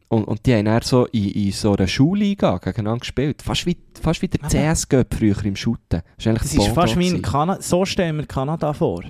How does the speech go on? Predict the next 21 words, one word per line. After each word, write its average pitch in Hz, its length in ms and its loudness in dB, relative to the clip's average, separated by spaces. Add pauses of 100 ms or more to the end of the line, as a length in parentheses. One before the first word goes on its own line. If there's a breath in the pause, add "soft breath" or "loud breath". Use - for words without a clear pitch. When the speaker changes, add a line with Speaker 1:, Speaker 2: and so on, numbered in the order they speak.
(120)
Speaker 1:
Genau. 143 400 2 (200)
Also - 300 0
Thun, 156 320 2
äh, 107 240 -4
ist - 160 -6
schon, 101 200 -2
ist 104 180 0
eigentlich 107 320 0
ja 95 160 2
ein 95 100 -2
kanadischer, 92 840 -2 (340 loud breath)
eine 98 100 0
kanadische 104 580 0
Enklave, 95 680 -2
oder? 92 200 -4 (440 loud breath)
Das, - 180 -12
das - 140 -16
wissen 110 260 0
ja 113 60 2
viele 110 260 -2
nicht. 107 280 -2